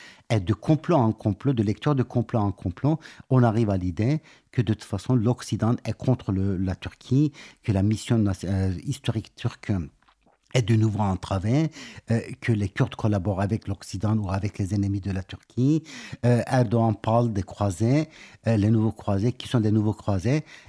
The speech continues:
il les a cités, euh, eh ben, euh, la diaspora arménienne, alors qu'à un moment donné, il voulait faire une ouverture par rapport à l'Arménie, le lobby juif,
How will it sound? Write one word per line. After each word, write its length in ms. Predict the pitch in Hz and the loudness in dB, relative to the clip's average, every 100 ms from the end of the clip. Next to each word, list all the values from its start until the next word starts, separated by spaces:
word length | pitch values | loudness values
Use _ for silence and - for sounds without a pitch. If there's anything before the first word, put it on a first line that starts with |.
| - | -2
il 100 | 110 | 2
les 200 | 110 104 | 2 2
a 60 | 101 | 0
cités, 480 | - - 127 151 - - - - | -4 -4 -2 -2 -4 -14 -20 -4
euh, 280 | 117 110 110 - | 0 2 0 -2
eh 80 | 127 | -2
ben, 300 | 110 110 104 - | 0 0 -2 -2
euh, 360 | 120 107 104 101 | -2 0 0 0
la 120 | 104 | 0
diaspora 460 | 98 113 - 101 95 | 2 0 0 0 0
arménienne, 400 | 92 87 95 156 - _ _ - | 0 0 -2 -4 -10 _ _ -2
alors 220 | 104 - | -2 -2
qu'à 140 | 92 | -2
un 60 | 92 | 0
moment 240 | 98 98 | 0 0
donné, 220 | 101 98 110 | 0 0 0
il 100 | 87 | -2
voulait 220 | 90 92 | -4 -4
faire 160 | 101 98 | -4 -2
une 180 | 95 | -2
ouverture 320 | 92 92 - 95 | -2 -4 -6 -8
par 140 | 95 | -6
rapport 220 | 92 - 92 | -8 -8 -8
à 40 | |
l'Arménie, 420 | 87 92 101 160 - - - - | -6 -6 -6 -8 -10 -20 -20 -6
le 140 | 120 170 | 4 6
lobby 280 | 156 110 98 | 6 4 0
juif, 500 | 90 110 196 - | -2 -2 -4 -10